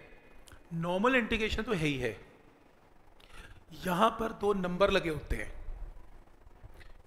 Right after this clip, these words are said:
ये दो number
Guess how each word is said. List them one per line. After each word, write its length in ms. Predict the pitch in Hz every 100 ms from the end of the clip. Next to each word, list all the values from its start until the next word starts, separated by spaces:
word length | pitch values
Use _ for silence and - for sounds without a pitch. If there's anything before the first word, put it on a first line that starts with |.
| - - - - - - - - - - - - - - - - - - - - - - - - - - - - - - - - - - -
ये 80 | 190
दो 200 | 147 190 208
number 440 | 156 127 135 -